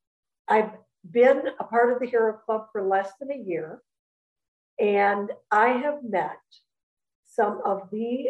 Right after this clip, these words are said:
most amazing people through Jeffrey and Trisha.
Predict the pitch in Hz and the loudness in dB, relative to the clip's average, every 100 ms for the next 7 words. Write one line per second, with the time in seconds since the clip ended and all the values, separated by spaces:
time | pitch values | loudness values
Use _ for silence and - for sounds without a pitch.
0 | - 208 214 196 202 - - _ - 185 | -6 -6 -2 0 0 -4 -14 _ -6 -4
1 | 180 180 214 226 247 247 247 254 - _ | 0 0 0 -2 -4 -4 -4 -10 -18 _
2 | _ _ _ 226 226 - - - - _ | _ _ _ -6 -6 -8 -8 -10 -16 _
3 | _ _ _ _ _ _ - 240 240 240 | _ _ _ _ _ _ 0 4 4 2
4 | 214 202 - - 240 240 480 196 190 - | 2 2 0 -6 -6 -4 -6 -8 -12 -6
5 | 180 175 - - | -4 -4 -8 -10